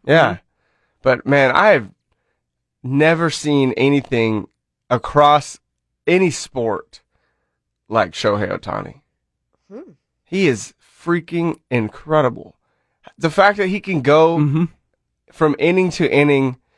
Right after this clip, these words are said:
Speaker 1: striking out ten batters.
Speaker 2: Twelve. <laughs>
Speaker 1: Yeah, and then
Speaker 2: In the
Speaker 1: going,
Speaker 2: case of the Astros over the
Speaker 1: going
Speaker 2: weekend.
Speaker 1: yard twice with four R B Is. Like, I've never seen anything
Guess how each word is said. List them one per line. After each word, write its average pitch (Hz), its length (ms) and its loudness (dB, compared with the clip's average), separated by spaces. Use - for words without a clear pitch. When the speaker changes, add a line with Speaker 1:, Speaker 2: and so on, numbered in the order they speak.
Speaker 1:
striking 165 640 0
out 147 280 2
ten 165 340 0
batters. 127 800 0
Speaker 2:
Twelve. 143 600 -4
<laughs> 147 80 -6
Speaker 1:
Yeah, 160 400 2
and 175 240 2
then 180 440 0
Speaker 2:
In 156 100 -12
the 160 40 -2
Speaker 1:
going, 185 300 6
Speaker 2:
case 175 100 0
of 156 60 -4
the 160 80 0
Astros 156 380 -2
over 139 100 -4
the - 40 0
Speaker 1:
going 190 380 4
Speaker 2:
weekend. 160 140 0
Speaker 1:
yard 160 400 4
twice 160 580 2
with 151 220 -4
four 180 360 4
R 156 200 4
B 143 180 0
Is. 139 500 2
Like, 147 280 -2
I've 233 340 -2
never 185 480 2
seen 190 680 0
anything 175 760 0